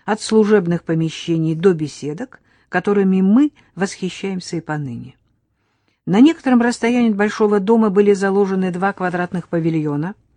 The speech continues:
Восточный павильон, предназначенный для банкетов и концертов, строился в подражании древнему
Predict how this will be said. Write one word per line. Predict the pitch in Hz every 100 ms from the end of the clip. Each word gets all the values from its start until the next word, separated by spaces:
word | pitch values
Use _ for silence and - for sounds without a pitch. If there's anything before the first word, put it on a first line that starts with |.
| _ _ _ _ _
Восточный | 202 254 - 185 165 - 180
павильон, | 180 185 190 208 226
предназначенный | 233 180 175 185 180 196 190 180 175 170 - _
для | 175 180 180
банкетов | 185 190 - 185 160 -
и | -
концертов, | 202 160 143 - 120 - 254 -
строился | - 233 294 269 - 233 226 _ _ -
в | -
подражании | 208 190 185 226 233 226
древнему | 185 208 208 202 196 196